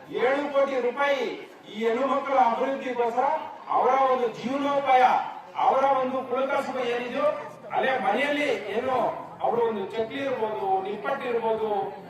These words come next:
ಅಲ್ಲಿ ಒಂದು ವ್ಯಾಪಾರ ಇರ್ಬೋದು, ಒಂದು ಸೀಮೆ ಹಸು ಮೇಯಿಸೋದು, ಮೇಯಿಸೋದು ಇರ್ಬೋದು, ಅದಕ್ಕೆಲ್ಲ ಲೋನ್ ಕೊಡೋಕೆ, ಆ, ನಮ್ಮ, ಆ, ಗ್ರಾಮ ಪಂಚಾಯತಿ ವ್ಯಾಪ್ತಿಯಲ್ಲ ಒಂದು ಸಂಘ, ಗ್ರಾಮ ಪಂಚಾಯತಿ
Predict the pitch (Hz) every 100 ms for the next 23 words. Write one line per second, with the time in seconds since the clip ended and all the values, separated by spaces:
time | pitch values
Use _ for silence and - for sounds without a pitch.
0 | - - 247 240 196 208 226 220 - -
1 | 277 269 254 233 233 226 220 208 - -
2 | - 202 226 220 226 269 277 254 262 240
3 | 254 262 254 247 208 214 247 269 226 226
4 | 220 226 196 185 165 - - - 262 262
5 | 262 262 240 214 254 254 240 233 262 277
6 | 311 202 220 240 185 214 208 208 214 220
7 | 220 185 - - - 208 277 185 - 175
8 | - - - - 254 277 254 262 262 254
9 | 233 226 233 233 285 311 - - - -
10 | 226 226 - 190 220 277 - - - -
11 | 185 220 254 240 247 240 240 233 196 -